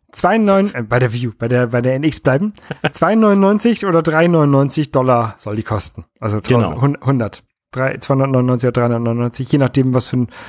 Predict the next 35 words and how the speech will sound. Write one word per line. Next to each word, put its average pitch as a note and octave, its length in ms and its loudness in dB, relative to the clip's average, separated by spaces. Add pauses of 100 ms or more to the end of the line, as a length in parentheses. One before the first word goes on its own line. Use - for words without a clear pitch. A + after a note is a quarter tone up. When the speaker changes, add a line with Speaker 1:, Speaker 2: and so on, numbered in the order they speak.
(140)
Speaker 1:
für C#3+ 120 -2
ein - 20 2
Paket - 320 -4
das B2+ 80 -4
ist. C#3 60 -2
Ja, E3+ 120 2
so D#3 60 0
ein E3+ 80 -2
bisschen G3 300 0
so F3 100 0
wie F#3 120 2
beim D#3+ 200 0
Launch D#3+ 280 2
von D#3+ 140 0
der C#3+ 120 2
Wii C3+ 200 0
U. G#3+ 140 0 (460)
Da D3 100 -4
gab's D3 300 -2
die, D3 260 -6
die C#3 200 -4
weiße F3+ 520 0 (460)
mit - 280 -8 (480)
acht - 380 -4
Gigabyte A#3+ 380 0
Speicher A3 340 2
für, D#3+ 420 0 (240)
keine D3 240 -4
Ahnung, F#3 320 -2
auch E3 140 -2
zwei A#3+ 240 0
neunundneunzig. B3 680 2 (520)
Speaker 2:
Ja. F#2+ 180 -4
Speaker 1:
Und D#3 180 -8
die, E3 120 -8